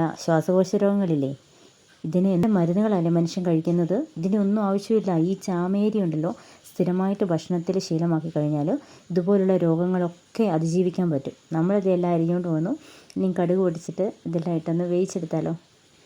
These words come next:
just ഒന്ന് കുക്കായാൽ മതിയേ. അതുപോലെ കേരളത്തിലെ ഒത്തിരി സ്ത്രീകളെ ഞാൻ കിട്ടുന്നുണ്ട് പി സി ഒ ഡി, പി സി ഒ ഡി എന്ന് പറയുന്നത്. പി സി ഒ ഡിക്കൊക്കെ ഉണ്ടല്ലോ മരുന്നിനപ്പോൾ ഈ ലിറ്റിൽ മില്ലറ്റ് ഒന്ന് ശീലമാക്കിയാലുണ്ടല്ലോ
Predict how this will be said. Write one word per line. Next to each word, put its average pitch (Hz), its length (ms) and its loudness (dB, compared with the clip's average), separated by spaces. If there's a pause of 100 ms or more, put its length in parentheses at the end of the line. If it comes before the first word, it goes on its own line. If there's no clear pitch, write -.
(260)
just - 360 -6
ഒന്ന് 220 180 0 (280)
കുക്കായാൽ 160 440 0
മതിയേ. 139 240 -2 (420)
അതുപോലെ 180 340 2 (320)
കേരളത്തിലെ 196 460 0 (540)
ഒത്തിരി 269 600 2
സ്ത്രീകളെ 196 440 0
ഞാൻ 196 140 0
കിട്ടുന്നുണ്ട് 180 420 -2
പി 190 80 2 (100)
സി - 200 -6
ഒ - 100 8
ഡി, 214 120 2
പി 175 120 2
സി 190 140 0
ഒ 180 80 2
ഡി 185 100 2
എന്ന് 165 140 0
പറയുന്നത്. 143 380 -2 (720)
പി 180 80 0 (120)
സി 208 160 0
ഒ - 80 6
ഡിക്കൊക്കെ 214 300 0
ഉണ്ടല്ലോ 175 300 0
മരുന്നിനപ്പോൾ 180 600 2
ഈ - 100 4
ലിറ്റിൽ 175 300 -2
മില്ലറ്റ് 190 260 -2
ഒന്ന് 180 180 0
ശീലമാക്കിയാലുണ്ടല്ലോ 165 960 0